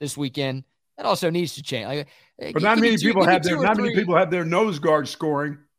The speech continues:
Speaker 1: <laughs>
Speaker 2: when their, when their tight end sitting on a bench somewhere. I mean,
Speaker 1: No, gi-, give me,
Speaker 2: that's
Speaker 1: uh, give me
Speaker 2: different.
Speaker 1: two or three rushing touchdowns. Like, I wanna see Brooks get in the end zone a couple of times. I wanna see Baxter get in the end zone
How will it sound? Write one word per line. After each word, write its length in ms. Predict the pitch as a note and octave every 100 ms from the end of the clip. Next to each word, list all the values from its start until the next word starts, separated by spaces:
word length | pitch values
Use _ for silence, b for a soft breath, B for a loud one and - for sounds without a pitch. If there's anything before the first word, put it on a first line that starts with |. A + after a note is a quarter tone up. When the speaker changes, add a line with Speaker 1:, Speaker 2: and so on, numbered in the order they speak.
| _
Speaker 1:
<laughs> 340 | _ _ _ _
Speaker 2:
when 140 | E3+
their, 340 | C3+ D3 F3 - -
when 100 | -
their 120 | E3+ D3
tight 300 | E3+ F#3 F#3
end 180 | F#3+
sitting 240 | C#3 F#3+ F3+
on 120 | E3+
a 40 |
bench 280 | C#3 E3+ F#3+
somewhere. 600 | - D#3 D3 C#3+ D3+ D3 _ _
I 80 | C#3
mean, 120 | C#3+ C#3+
Speaker 1:
No, 180 | G#2+ G2+
gi-, 140 | F3 - _
give 140 | G3
me, 160 | A#3+ A#3
Speaker 2:
that's 120 | A3+
Speaker 1:
uh, 140 | G3
give 160 | F#3+ A3
me 60 | C4+
Speaker 2:
different. 120 | -
Speaker 1:
two 100 | B3
or 80 | A3+
three 240 | - G#3 G3
rushing 360 | F#3+ E3 E3+
touchdowns. 580 | - D#3 - B2+ A2+ G2+
Like, 140 | A#2+
I 20 | D#3
wanna 160 | G3
see 140 | F#3+ F#3
Brooks 320 | F3+ G3 -
get 120 | F#3+
in 80 | F#3
the 120 | F3+
end 120 | F#3
zone 160 | E3+ F3+
a 40 |
couple 300 | E3+ F3+ F3
of 80 | F3
times. 340 | F3 F3 E3+ D3
I 60 |
wanna 140 | C#3+ D#3
see 140 | E3
Baxter 440 | C3 D#3 D#3 - D3+
get 120 | C3+
in 80 | C3+
the 140 | C3
end 160 | C3+ B2
zone 360 | C3 B2+ B2+